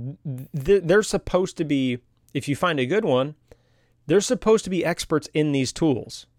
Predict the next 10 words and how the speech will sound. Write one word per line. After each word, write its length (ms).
You 80
know, 80
they're 120
supposed 320
to 60
help 280
you 160
develop 580
and 160
cultivate 680